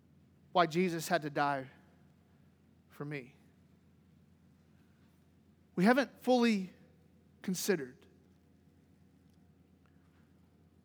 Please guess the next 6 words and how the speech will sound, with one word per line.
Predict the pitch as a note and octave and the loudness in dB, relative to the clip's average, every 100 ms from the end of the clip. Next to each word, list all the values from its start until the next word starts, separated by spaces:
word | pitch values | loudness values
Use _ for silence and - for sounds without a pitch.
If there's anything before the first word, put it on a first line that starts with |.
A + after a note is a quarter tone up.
| _ | _
what | F3+ - - | -4 -4 -8
change | - G#3 G#3+ F#3+ E3 - | 0 2 4 0 -4 -8
to | - E3 C#3 - - _ _ - | -6 -6 -6 -16 -20 _ _ -8
our | D#3 | -6
eternal | - G3 E3 | -4 -6 -6
hope | - - D3+ - | -8 -6 -6 -8